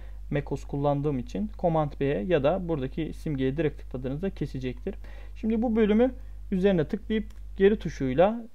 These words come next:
silme tuşuyla sildim. Ortadan kaldırdım. Ctrl Z ile geri geldim. Sağ tıklayıp da sil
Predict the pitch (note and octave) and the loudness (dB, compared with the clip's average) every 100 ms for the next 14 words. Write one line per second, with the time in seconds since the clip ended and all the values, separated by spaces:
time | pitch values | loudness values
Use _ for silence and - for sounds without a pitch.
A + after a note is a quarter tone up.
0 | - - - - E3 F3+ F3+ - C#3+ D3 | -18 -18 -18 -4 2 2 2 0 -2 0
1 | D#3+ G3+ D3 E3+ G#3+ - - E3+ - D#3+ | 0 -2 0 0 -2 -4 0 0 2 0
2 | D#3+ D3 C3+ B2 D3 G#3+ - - - - | 2 4 4 2 0 -2 -6 -12 -10 0
3 | G3+ F#3+ F#3+ F3+ F#3 F3+ F3 F3 F3 C3 | 2 2 2 2 4 2 4 4 4 2
4 | B2 E3+ - G#3 G3+ G3 E3+ F3+ F3 - | 0 -2 -2 4 4 2 -2 -2 -2 -2
5 | B2+ - C#3 | -4 -2 -4